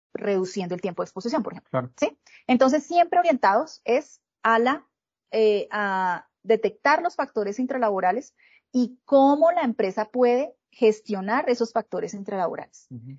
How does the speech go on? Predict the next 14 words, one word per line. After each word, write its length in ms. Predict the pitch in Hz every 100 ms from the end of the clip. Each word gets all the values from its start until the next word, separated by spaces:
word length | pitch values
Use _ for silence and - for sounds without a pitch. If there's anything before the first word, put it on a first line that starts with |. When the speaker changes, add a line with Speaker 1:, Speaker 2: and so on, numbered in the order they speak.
| _
Speaker 1:
De 220 | - 208 226
rebote, 580 | 220 214 220 254 254 480
o 40 |
sea, 140 | 403 226
de 160 | 214
consecuencia, 920 | 208 233 214 220 214 240 240 233 330 - _
va 160 | 233 202
a 40 |
haber 200 | 196 196
un 100 | 190
impacto 360 | 185 190 175 -
en 60 | 180
el 100 | 190
estrés. 360 | - _ _